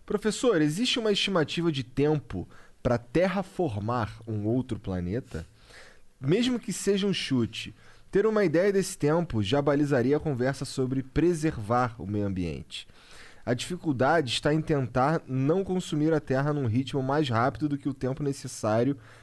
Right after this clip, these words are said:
para as tecnologias de domínio espacial serem praticáveis. Preservar o meio ambiente de alguma forma contribui com o tempo, preservar o meio ambiente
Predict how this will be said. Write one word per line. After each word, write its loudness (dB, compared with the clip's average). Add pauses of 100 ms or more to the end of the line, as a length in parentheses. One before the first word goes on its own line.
(120)
para 0
as 0
tecnologias 2
de -6
domínio 0
espacial -2
serem -4
praticáveis. -4 (420)
Preservar 2
o 2
meio 2
ambiente 0
de 0
alguma 0
forma -4
contribui -4
com -6
o -6
tempo, -4 (580)
preservar 4
o 2
meio 4
ambiente 2